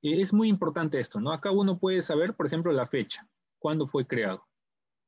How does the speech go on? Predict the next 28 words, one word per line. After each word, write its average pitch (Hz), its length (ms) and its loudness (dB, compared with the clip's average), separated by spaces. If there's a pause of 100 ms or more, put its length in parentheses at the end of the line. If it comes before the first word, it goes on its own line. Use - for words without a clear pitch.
(120)
el 117 220 -4
quince 151 580 -2 (460)
de, 113 400 0
eh, - 100 -12 (120)
el 117 340 -8
quince 139 360 -2
de, 98 380 -2 (920)
de 110 120 -2
noviembre, 107 580 0 (1000)
¿no? 120 260 -4 (400)
Eh, 117 640 0
aquí 139 400 0
uno 180 240 4
ve, 160 320 0 (720)
¿no? 143 240 -6
Aquí 135 180 -2
uno 147 240 2
ve, 139 320 2
eh, 110 720 -2 (640)
cuánto 156 260 0
es 151 80 0
el 151 80 2
balance 143 400 0
que 135 100 -2
tiene 143 180 0
el 147 100 0
contrato, 139 560 -2 (240)
¿no? - 280 -12